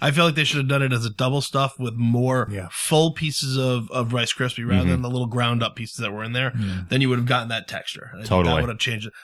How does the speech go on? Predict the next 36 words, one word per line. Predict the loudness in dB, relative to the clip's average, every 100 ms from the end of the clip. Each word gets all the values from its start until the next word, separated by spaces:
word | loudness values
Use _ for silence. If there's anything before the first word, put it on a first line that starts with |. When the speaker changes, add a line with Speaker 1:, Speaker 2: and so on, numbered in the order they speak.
| -2
Speaker 1:
But | 2
I |
think | 4 2
ultimately | 0 -2 -8 -6 -6 -6 -6
Paulo | -4 0 0
had | 0 -2
it | -4
right | -2 -2
with | -2 -6 -6 _ -20 -20 _ -2
doing | 0 2
it | -2
with | -4 -6
the | -8
crispy | -4 -2 -4 -4 -6 -6
cookie | -4 -4 -4 -14 _ -8
and | -4
then | -4 -6 -6
just | -8 -6
regular | -6 -6 -10
cream. | -10 -10 -10
And | -14
then | -12
Speaker 2:
Yeah. | -8 -8 -12 _ _ _ -6
Speaker 4:
As |
you | -2
guys | 0 -2
can | -4
probably | -2 0 0
tell, | 0 0 2
we | 0
did | 2
the | 2
taste | 0 -2 -4 -4
test | 0 0 2
before | 0 2 0 2
the | 2